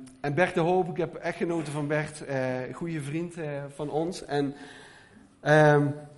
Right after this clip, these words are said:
eh, zijn enthousiasme, zijn vrolijkheid. En het enige wat ik me kan herinneren, ja, nee, nee, zo moet ik, <laughs> het enige wat, wat, waar, waar ik van dacht van, boah, dat is zo gaaf wat hij vertelde: dat hij op de bank lag met,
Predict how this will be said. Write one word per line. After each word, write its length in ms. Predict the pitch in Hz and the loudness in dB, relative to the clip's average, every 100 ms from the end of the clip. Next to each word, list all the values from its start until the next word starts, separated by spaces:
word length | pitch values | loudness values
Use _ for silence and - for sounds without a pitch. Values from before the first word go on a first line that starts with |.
| - _ _ _ _ - - | -20 _ _ _ _ -20 -20
eh, 100 | 123 127 127 | -12 -10 -8
zijn 180 | 123 135 | -8 -6
enthousiasme, 600 | 151 143 151 180 180 160 | -6 -4 0 0 -2 -4
zijn 140 | 147 | -2
vrolijkheid. 800 | 135 165 180 175 170 165 170 - - - - - | 0 4 4 4 2 0 -2 -6 -18 -20 -20 -8
En 460 | 151 147 147 143 - | -2 0 0 -4 -6
het 140 | 147 | -8
enige 300 | 151 190 202 | 0 2 2
wat 140 | 175 175 | 2 0
ik 80 | 160 | 0
me 100 | 160 | -2
kan 200 | 170 160 | 0 0
herinneren, 640 | 156 160 190 175 170 170 - - _ - | 0 0 0 2 0 -4 -10 -20 _ -2
ja, 180 | 143 151 | 4 4
nee, 320 | 151 160 170 | 4 4 4
nee, 200 | 170 160 | 2 0
zo 100 | 185 | 0
moet 120 | 175 | 0
ik, 300 | 160 160 165 160 | -2 -6 -6 -2
<laughs> 200 | 165 170 | -2 -2
het 140 | 180 | -4
enige 340 | 185 180 185 175 | 0 4 4 4
wat, 240 | 190 170 | 4 2
wat, 320 | 147 156 - 151 | 4 2 2 -4
waar, 280 | 135 139 135 | 0 0 0
waar 120 | 139 | -2
ik 100 | 143 | -2
van 120 | 156 | -4
dacht 160 | 151 151 | -4 -4
van, 160 | 165 | -6
boah, 240 | 139 160 131 | 0 2 2
dat 140 | 143 | 0
is 160 | 151 - - - | -4 -6 -12 -16
zo 240 | - 196 180 | -2 2 4
gaaf 240 | 175 165 | 2 0
wat 100 | 156 | -2
hij 100 | 156 | -6
vertelde: 420 | 151 160 170 170 | -4 -2 0 -2
dat 140 | 160 165 | -4 -6
hij 160 | 151 - - - | -8 -8 -20 -16
op 140 | 160 | -8
de 80 | 185 | -4
bank 320 | 139 190 202 | 2 4 4
lag 300 | 196 190 190 | 0 -2 -2
met, 200 | 165 160 | -4 -6